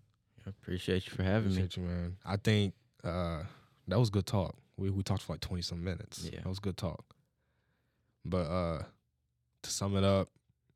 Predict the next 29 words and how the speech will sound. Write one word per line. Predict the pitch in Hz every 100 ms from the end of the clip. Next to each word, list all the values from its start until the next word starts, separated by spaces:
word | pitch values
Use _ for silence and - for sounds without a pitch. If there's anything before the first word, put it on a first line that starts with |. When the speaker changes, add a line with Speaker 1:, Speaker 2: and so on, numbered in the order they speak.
| -
Speaker 2:
I | 110
think | 98 90 - -
Kentucky's | - 101 95 92
built | 92 90 87
for | 87
March. | 92 87 - - - -
I | 92
had | 104 104
some | 110 107
doubts. | 107 95 - - -
I | 98
def | 107 107
had | 107
some | 101 98
doubts, | 107 82 80
but | 90 87 - - _ -
these | 110
past | - 143 135
couple | 135 127
games, | 131 127 117
they've | 113 113
shown, | - 113 101
they've, | 110 131 123 104
they've | 123 123
grown | 120 123 123
up, | 123 117 _ _ _ _ _ _
and | - 85 73 60
they | 101 113 113
have | 104 101